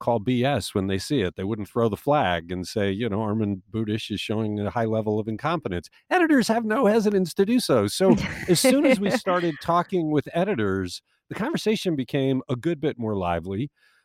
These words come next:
Speaker 1: Uh, Jane Cahoon, who retired a while back as our State House editor, was a regular, and we found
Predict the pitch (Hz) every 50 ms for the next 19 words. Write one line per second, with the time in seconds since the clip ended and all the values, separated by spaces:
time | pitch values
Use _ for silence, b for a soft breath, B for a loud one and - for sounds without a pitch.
0 | _ _ _ - 127 117 113 117 120 104 143 147 147 151 - - 143 123 123 110
1 | 120 143 160 143 127 127 113 113 113 113 110 110 - - 117 110 110 110 110 107
2 | 98 98 - 113 104 110 104 101 104 98 87 107 101 98 - - _ _ _ 131
3 | 117 104 95 110 110 98 104 - - 135 131 135 123 120 104 95 - - 104 98
4 | 95 92 92 101 113 127 113 104 101 95 104 98 92 104 107 113 120 107 107 98
5 | 95 92 92 92 87 b b b b b b b b b _ - 127 120 120 117
6 | 117 113 113 113 127 135 127 - - - 147 147 175 190 151 120 110 110 107 104